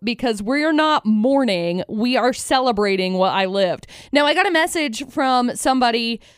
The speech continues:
that said that they, they want Highway to Hell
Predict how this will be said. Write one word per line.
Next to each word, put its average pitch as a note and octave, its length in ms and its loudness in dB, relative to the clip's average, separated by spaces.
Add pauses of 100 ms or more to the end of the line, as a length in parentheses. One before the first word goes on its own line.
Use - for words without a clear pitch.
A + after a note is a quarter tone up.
(200)
that B3 280 2
said C4 280 0
that A#3 180 0
they, B3 400 2
they C#4 140 2
want D4 240 0
Highway C4+ 300 0
to A#3 60 0
Hell A3+ 420 0